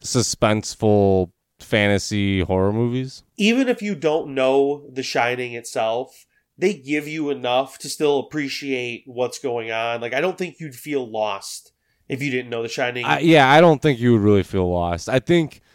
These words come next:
Speaker 2: you just would miss the significance of a lot of the stuff that you don't know about.
Speaker 1: Yeah.
Speaker 2: That's really it.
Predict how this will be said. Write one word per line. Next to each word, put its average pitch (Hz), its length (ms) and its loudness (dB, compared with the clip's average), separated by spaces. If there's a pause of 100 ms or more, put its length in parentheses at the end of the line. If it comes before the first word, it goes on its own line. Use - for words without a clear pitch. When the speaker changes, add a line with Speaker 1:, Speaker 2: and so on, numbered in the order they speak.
(120)
Speaker 2:
you 196 160 0
just 226 200 -2
would 196 160 -6
miss 190 180 2
the 180 100 -4
significance 135 840 -2
of 131 100 -4
a 123 60 -4
lot 117 260 -2
of 113 120 -8
the 117 80 -12
stuff 117 340 -4
that - 140 -12
you 123 100 -14
don't 120 260 -4
know 117 220 -2
about. 85 440 -12 (220)
Speaker 1:
Yeah. 123 360 -4 (180)
Speaker 2:
That's 233 240 -2
really 113 320 -4
it. 107 320 -8